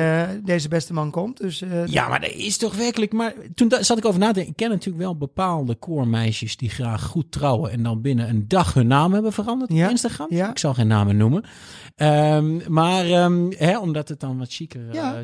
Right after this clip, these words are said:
Speaker 2: te getrouwd wordt.
Speaker 1: Ik snap hem.
Speaker 2: En, en dan moet ik toch de credits geven aan jouw vrouw, Kim Kutter.
Speaker 1: Die heet gewoon
Speaker 2: Die
Speaker 1: Kutter, hoor,
Speaker 2: ondanks,
Speaker 1: achternaam.
Speaker 2: ondanks
Speaker 1: Ondanks een, een dubieuze naam.
Speaker 2: Ja.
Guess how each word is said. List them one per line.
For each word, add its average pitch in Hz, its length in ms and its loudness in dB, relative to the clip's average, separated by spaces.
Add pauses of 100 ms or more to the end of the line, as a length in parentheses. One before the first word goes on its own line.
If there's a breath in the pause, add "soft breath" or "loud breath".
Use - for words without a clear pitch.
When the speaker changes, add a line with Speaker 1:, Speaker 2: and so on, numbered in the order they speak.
Speaker 2:
te - 100 -20
getrouwd 143 320 -8
wordt. 208 160 -14
Speaker 1:
Ik 208 60 -14
snap 208 140 -6
hem. 214 120 -10 (400 loud breath)
Speaker 2:
En, 160 400 0
en 160 140 2
dan 151 320 2
moet 160 140 2
ik 165 60 -2
toch 202 180 2
de - 100 -18
credits 185 320 -2
geven 139 280 0
aan 127 120 0
jouw 190 240 4
vrouw, 127 200 0
Kim 127 180 -2
Kutter. 170 260 -2
Speaker 1:
Die 285 100 -4
heet 180 140 -2
gewoon 165 200 -2
Speaker 2:
Die 165 100 4
Speaker 1:
Kutter, 233 180 2
hoor, 247 100 6
Speaker 2:
ondanks, 180 260 4
Speaker 1:
achternaam. 180 320 -2
Speaker 2:
ondanks 233 300 4
Speaker 1:
Ondanks 254 300 0
een, 226 260 -2
een 214 180 -2
dubieuze 240 500 2
naam. 208 280 2
Speaker 2:
Ja. 226 240 -2